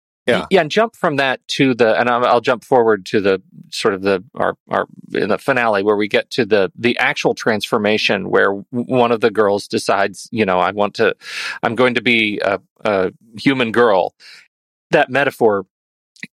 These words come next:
Speaker 2: plays out in, in a, a bit of a gruesome way. And, in, and I think it's, you know, the metaphorical part is, "Oh my gosh, one day I'm a young girl and the next day I am a sexual human."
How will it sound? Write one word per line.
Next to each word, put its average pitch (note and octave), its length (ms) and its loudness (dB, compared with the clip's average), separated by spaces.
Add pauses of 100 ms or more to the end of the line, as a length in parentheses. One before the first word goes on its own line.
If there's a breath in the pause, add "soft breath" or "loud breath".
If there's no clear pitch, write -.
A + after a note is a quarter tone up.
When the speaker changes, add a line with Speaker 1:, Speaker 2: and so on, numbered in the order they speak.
Speaker 2:
plays C#3+ 280 2
out A2+ 300 2
in, G#2+ 380 -2
in A#2 360 -4
a, - 240 0
a C#3+ 40 -2
bit F#3+ 140 2
of D#3 60 -2
a D3 60 0
gruesome A#2 520 0
way. G#2+ 420 0
And, A2 220 0
in, B2 380 -4 (200)
and B2 260 -2
I C3+ 100 0
think D#3+ 240 -4
it's, B2 220 -2
you C3+ 140 0
know, A2+ 100 0
the A2+ 100 0
metaphorical C3 760 2
part A2 340 0
is, A2 300 2 (380 loud breath)
"Oh C3+ 140 2
my B2+ 140 0
gosh, A#2+ 500 -2 (240)
one D3 280 2
day B2+ 340 2
I'm A#2 160 -2
a A2+ 40 -2
young A#2+ 240 -2
girl C3 360 4
and A2 100 -2
the A2 60 -2
next C3+ 300 -4
day G#2 360 2 (320 loud breath)
I A#2 240 0
am G#2+ 500 -2
a G#2+ 180 0
sexual - 580 -2
human." A2 440 -2